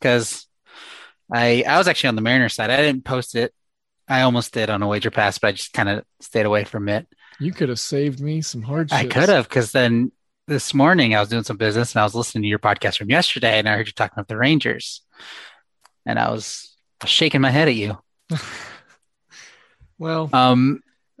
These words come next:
Speaker 1: initially I wanted to back the Mariners, but Justice Sheffield just hasn't been as good as I thought he was. I thought he was turning it around,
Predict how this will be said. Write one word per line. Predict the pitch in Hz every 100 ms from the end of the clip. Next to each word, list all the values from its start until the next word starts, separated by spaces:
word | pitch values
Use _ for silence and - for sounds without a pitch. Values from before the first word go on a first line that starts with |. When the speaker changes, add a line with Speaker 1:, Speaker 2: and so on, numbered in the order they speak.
| _ 185 170
Speaker 1:
initially | 220 226 - 180
I | 147
wanted | 147
to | 139
back | 135 -
the |
Mariners, | 113 110 113 113
but | 110
Justice | 127 117 120 -
Sheffield | - - 104 - 110 110
just | 127 - -
hasn't | 165 196
been | 185
as | 143
good | - 120
as |
I | 110
thought | - 104
he | 107
was. | 101 98 - - _ _ _ _ -
I | 123
thought | 156 170
he | 135
was | -
turning | 123 107
it | 101
around, | 101 107 107 104